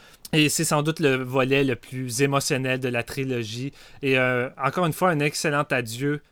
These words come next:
pour un personnage, euh, marquant. Je parle de César. Euh, Andy,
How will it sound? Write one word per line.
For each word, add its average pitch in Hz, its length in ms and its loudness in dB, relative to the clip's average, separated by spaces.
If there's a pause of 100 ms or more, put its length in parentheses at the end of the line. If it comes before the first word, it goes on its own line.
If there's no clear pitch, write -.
pour 131 140 -4
un 120 80 0
personnage, 127 720 -2
euh, 120 260 -4
marquant. 139 520 -2 (300)
Je - 100 -16
parle 131 180 2
de 120 80 -4
César. 135 580 0 (360)
Euh, 127 300 2
Andy, 156 460 0